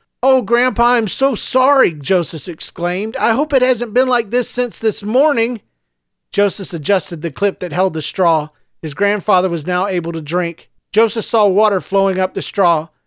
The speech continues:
Grandpa's eyes looked grateful. "You're welcome," Joseph told him, and he leaned over and gave him a little squeeze.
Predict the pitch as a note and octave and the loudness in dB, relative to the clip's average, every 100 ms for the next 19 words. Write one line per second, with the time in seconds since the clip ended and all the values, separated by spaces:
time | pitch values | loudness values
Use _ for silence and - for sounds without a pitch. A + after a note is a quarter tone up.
0 | _ - G3 G3 G3+ F3+ F#3+ F#3 D#3+ E3 | _ -2 -2 2 0 2 2 0 -2 -6
1 | D#3+ E3+ E3+ - D#3 E3 _ _ _ _ | -4 -4 -4 -8 -14 -14 _ _ _ _
2 | _ B3 D4 D#4+ - C#3 C3 - E3+ D3 | _ -4 2 2 0 -10 -12 -6 -4 -4
3 | D3+ - E3+ D#3 E3 E3 _ _ _ E3 | -10 -8 -4 -4 -4 -8 _ _ _ -8
4 | D3+ F3+ G3+ G3+ G3 F#3 F#3+ D#3+ F3 F3+ | -4 -2 0 2 2 2 -4 -2 -2 -2
5 | F3+ F3 F3 F3+ - E3 D3+ D3 D3 | -2 -2 -2 -4 -6 -6 -6 -6 -12